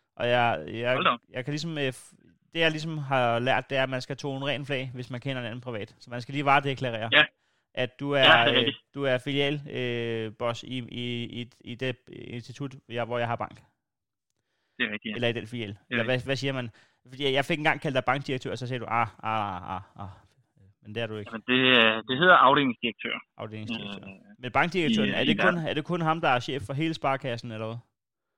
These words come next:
Speaker 2: Jamen, det er lidt forskelligt, øh, fra virksomhed til virksomhed, hvordan man, øh, døber de forskellige titler.
Speaker 1: Ja.
Speaker 2: Øh, og, øh, og nogle steder, der, øh, der smider man om sig med de der titler, andre steder, der gør man ikke. Så,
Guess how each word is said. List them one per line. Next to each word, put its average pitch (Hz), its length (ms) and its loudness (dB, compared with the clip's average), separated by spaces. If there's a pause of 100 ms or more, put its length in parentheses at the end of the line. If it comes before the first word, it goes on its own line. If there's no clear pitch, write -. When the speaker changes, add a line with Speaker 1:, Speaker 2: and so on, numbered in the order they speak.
(480)
Speaker 2:
Jamen, 139 140 8
det 143 60 10
er 156 80 8
lidt 180 160 4
forskelligt, 202 400 4 (300)
øh, 131 240 6 (100)
fra 147 80 4 (140)
virksomhed 160 320 4
til 147 120 2
virksomhed, 156 320 2
hvordan 135 280 4
man, 139 80 8 (160)
øh, 120 160 6
døber 147 280 4
de 131 200 -6
forskellige 127 480 4 (120)
titler. 139 280 4 (220)
Speaker 1:
Ja. 120 80 0
Speaker 2:
Øh, 104 640 -2 (260)
og, 107 80 0 (160)
øh, 104 140 -4 (120)
og 104 80 2 (760)
nogle 170 180 10
steder, 143 200 10 (100)
der, 139 80 10 (160)
øh, 107 160 4 (100)
der 113 160 2
smider 135 200 2
man 117 180 4
om - 40 -8
sig 135 140 0
med 113 100 0
de 113 160 0
der 90 200 -6
titler, 117 240 0
andre 104 260 -2
steder, 107 180 0
der 110 160 -2
gør 107 100 4
man 107 120 -2
ikke. - 160 -6 (140)
Så, 113 60 0